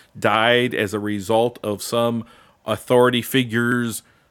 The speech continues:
making decisions not to evacuate people, and, and some other figures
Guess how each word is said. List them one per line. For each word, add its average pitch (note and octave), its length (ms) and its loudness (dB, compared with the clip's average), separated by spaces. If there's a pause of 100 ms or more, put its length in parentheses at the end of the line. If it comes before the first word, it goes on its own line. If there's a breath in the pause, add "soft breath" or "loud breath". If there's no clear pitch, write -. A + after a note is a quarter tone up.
(280 soft breath)
making B2 340 0
decisions B2+ 640 -2
not G#2+ 400 0
to C3+ 100 -4
evacuate A#2+ 560 0
people, G#2 360 -6
and, G#2 180 -2 (240 loud breath)
and G#2+ 160 -6
some C3 360 2
other B2+ 220 4
figures A#2+ 640 -4